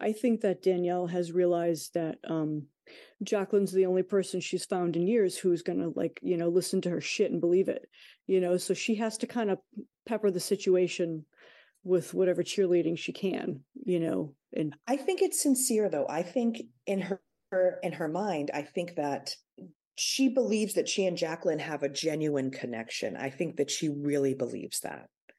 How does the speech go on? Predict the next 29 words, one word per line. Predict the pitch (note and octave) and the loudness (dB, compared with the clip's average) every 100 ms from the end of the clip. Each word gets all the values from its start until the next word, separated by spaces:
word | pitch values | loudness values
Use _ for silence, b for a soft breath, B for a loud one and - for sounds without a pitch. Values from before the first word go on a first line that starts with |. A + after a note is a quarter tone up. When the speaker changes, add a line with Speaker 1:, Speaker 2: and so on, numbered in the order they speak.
| b b b b - | b b b b -4
Speaker 2:
Um, | C3+ B2 C#3 | -2 0 -2
Speaker 1:
Yeah. | F3+ F3+ - - - | -2 -6 -16 -12 -6
Speaker 2:
I | G3+ | -2
mean, | E3 | 0
is | D#3+ | -2
she | - F3+ | -2 -4
obviously | D3+ D#3+ C#3+ C3+ | -2 0 0 0
demented? | B2 A#2+ A#2+ B2 - _ _ _ - | -2 -4 -4 -6 -8 _ _ _ -8
Clearly. | D#3 C3+ B2 - - _ _ | -2 -2 -2 -6 -10 _ _
Speaker 1:
Yeah, | A3 G#3+ | 0 2
I | |
don't | A#3 B3+ | 4 4
think | B3+ | 2
she | - | 2
knows | G3+ F#3+ F3+ | 4 4 4
what | E3+ | 2
a | |
genuine | E3 E3+ E3 D#3+ | 2 0 0 -2
connection | - F3 E3 - D#3+ | -2 -4 -4 -6 -4
is. | F#3+ - - - | -2 -4 -8 -2
Speaker 2:
No, | F3 F3+ F3+ E3+ D3 | 0 2 2 2 0
'cause | F3 | -2
she's | - B3 A3 - | 0 0 0 -2
obviously | E3+ E3+ D3+ - D3 | -2 0 0 0 0
damaged | C#3+ C3 B2 - | 0 -2 -6 -4
herself, | B2 - G#2+ - - | -4 -4 -6 -10 -6
right? | C3+ D3 - - | -2 -2 -4 -4
And, | C#3+ C#3+ - | -2 -2 -2
and, | D3 C#3 | -2 -2